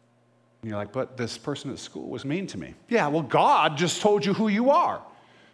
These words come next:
Now, I'm not saying you go back to that person and be like, "I'm a royal priesthood, okay?" I'm not saying do that. But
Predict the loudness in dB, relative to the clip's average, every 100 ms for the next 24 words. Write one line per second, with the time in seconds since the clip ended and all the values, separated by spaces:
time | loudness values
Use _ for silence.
0 | _ _ _ -2 0 0 0 -4 -2 -2
1 | -2 -2 -4 -2 0 0 0 0 0 0
2 | -2 -4 -4 -6 -8 -8 -6 0 0 -2
3 | -6 -8 -8 -8 0 2 4 2 2 0
4 | 2 2 2 0 -4 -16 -18 -20 -20 -20
5 | -20 -20 -20 -20 -20 -20 _ _ -2 0
6 | 0 -4